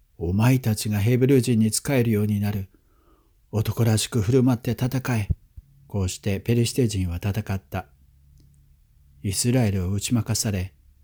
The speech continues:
それぞれ自分たちの天幕に逃げ、非常に大きな打撃となった。イスラエルの歩兵三万人が倒れた。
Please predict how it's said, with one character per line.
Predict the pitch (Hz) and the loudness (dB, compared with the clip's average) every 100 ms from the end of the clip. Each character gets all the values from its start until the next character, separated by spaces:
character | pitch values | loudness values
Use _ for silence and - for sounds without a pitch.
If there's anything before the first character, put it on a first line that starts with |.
| _ _ | _ _
そ | - 113 | -4 2
れ | 127 | 2
ぞ | 120 110 | 4 2
れ | 104 | 2
自 | 101 107 | 0 0
分 | 135 139 | 2 2
た | 123 | 0
ち | 107 107 | -2 -2
の | 101 | 0
天 | 123 117 | 2 2
幕 | 101 98 | 0 -2
に | 92 98 101 104 | -4 -2 0 0
逃 | |
げ、 | 90 92 _ - - - - - | -2 -6 _ -20 -20 -20 -20 -20
非 | - 104 | -8 -4
常 | 98 101 | 0 0
に | 101 101 | 2 2
大 | 113 | 2
き | 113 113 | 0 -2
な | 92 | -2
打 | 85 95 | -2 -2
撃 | 104 - | -2 -4
と | 117 | -4
な | 104 | -4
っ | 98 | -4
た。 | - 87 - _ _ _ _ _ _ _ _ _ - | -8 -12 -12 _ _ _ _ _ _ _ _ _ -4
イ | 110 | -2
ス | - 135 | 0 2
ラ | 131 | 2
エ | 110 | 2
ル | 101 | 0
の | 98 | -2
歩 | 87 104 | -2 -4
兵 | 92 110 95 - - | 0 0 -2 -6 -4
三 | - 110 | 0 4
万 | 131 131 | 4 4
人 | 131 127 | 4 4
が | 120 | 2
倒 | - 113 | 0 0
れ | 101 | 0
た。 | 87 92 87 | -2 -6 -8